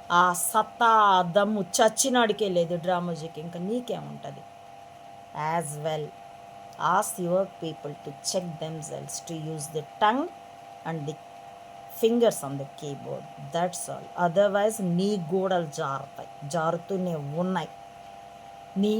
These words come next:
నోట ఇంకా నువ్వు, నువ్వు నీ బృందము, ఆ రాయపాటి అరుణ అన్న దాంతో సహా ఇచ్చిన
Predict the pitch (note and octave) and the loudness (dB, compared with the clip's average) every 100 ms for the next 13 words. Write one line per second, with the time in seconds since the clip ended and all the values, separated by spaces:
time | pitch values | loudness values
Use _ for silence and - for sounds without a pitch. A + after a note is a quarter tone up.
0 | A3 G3 A3 A#3 G#3+ F3+ G3+ A#3+ - - | 2 2 2 4 6 6 4 0 -4 -16
1 | - - - F#3+ G3+ A#3 G#3+ F#3 E3+ E3 | -18 -18 -6 -2 4 4 4 0 -2 -2
2 | E3+ F3 F#3 A3+ D4+ D4 A3 G#3 G#3+ A#3 | 0 0 0 2 6 6 6 4 4 4
3 | C4 B3 A3+ G3+ F#3 F#3 G#3 A3 A3+ - | 4 4 4 4 6 6 6 4 2 4
4 | F#3 F#3+ G#3+ A#3+ A3+ G#3 F#3+ F#3 F#3 F#3 | 6 6 4 4 2 0 2 2 2 0
5 | F3 F3 E3+ F3 E3+ E3 - F3+ | -2 -2 0 0 0 -4 -6 -4